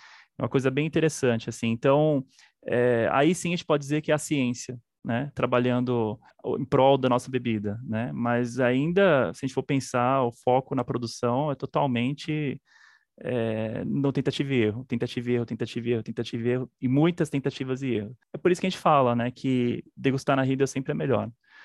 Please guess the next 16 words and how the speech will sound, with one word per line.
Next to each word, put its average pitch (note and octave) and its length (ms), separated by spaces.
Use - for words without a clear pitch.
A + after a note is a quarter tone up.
Claro, D#3 400
a - 80
gente C#3 180
tem E3+ 140
taças C3+ 400
no B2+ 80
mercado A#2+ 500
hoje C3+ 280
que - 80
são F3 280
incríveis, C3+ 540
são A#2 220
lindas, C3+ 480
como A#2 100
eu A2+ 60
falei, B2 720